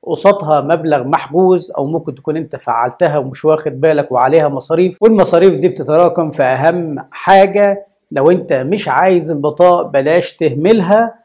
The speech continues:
وروح الغي البطاقة. طب أنا محتاج البطاقة، يبقى تعالى نمشي واحدة واحدة.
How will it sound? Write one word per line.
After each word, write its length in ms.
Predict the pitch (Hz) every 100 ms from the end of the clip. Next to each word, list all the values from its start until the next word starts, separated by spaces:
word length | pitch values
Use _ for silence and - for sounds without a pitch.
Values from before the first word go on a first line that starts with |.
| _ _
وروح 420 | 160 156 185 196 196
الغي 560 | 180 180 156 156 -
البطاقة. 520 | 143 120 - - - -
طب 160 | 170 143
أنا 320 | 220 277 254
محتاج 680 | 214 - - 208 220 175 165
البطاقة، 760 | 143 139 151 220 233 220 226
يبقى 280 | 170 131 127
تعالى 380 | 135 135 170 160
نمشي 320 | 175 - 147
واحدة 340 | 156 - 117
واحدة. 280 | 110 - _